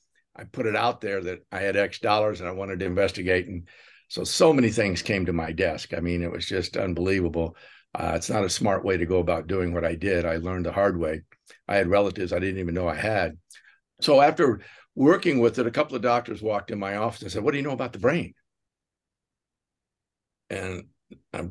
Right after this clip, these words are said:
I, I don't get stumped often, but I kind of paused. I said, "Well, I don't know. I think I have one." And, uh, so they began to tell me all of the myths and the lies and the falsehoods that have been perpetuated forever,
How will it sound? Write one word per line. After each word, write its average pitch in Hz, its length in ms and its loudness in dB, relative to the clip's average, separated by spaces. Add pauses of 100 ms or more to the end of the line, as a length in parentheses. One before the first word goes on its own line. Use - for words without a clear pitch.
I, - 520 -6
I 113 40 2
don't 131 100 4
get 120 140 2
stumped - 340 0
often, 123 340 2
but 95 180 -2
I 98 60 6
kind 104 180 -2
of 92 100 -6
paused. - 380 0
I 98 40 -10
said, - 140 -8
"Well, - 220 -2 (720)
I - 80 -4
don't 131 120 0
know. 208 80 0
I 120 80 -2
think 160 180 -2
I 98 80 0
have - 180 2
one." - 260 -8 (800)
And, 113 320 2
uh, 110 80 4
so 147 160 2
they 135 80 2
began 139 380 0
to 151 100 -2
tell 139 320 2
me 107 340 -2 (540)
all 131 220 6
of 143 80 6
the 143 60 6
myths - 520 2 (140)
and 107 320 -4
the 101 80 4
lies 107 560 4
and 98 100 -10
the 90 40 -10
falsehoods 107 640 4
that 92 160 -2
have 90 120 -4
been 95 280 -4
perpetuated 110 800 0
forever, 101 460 0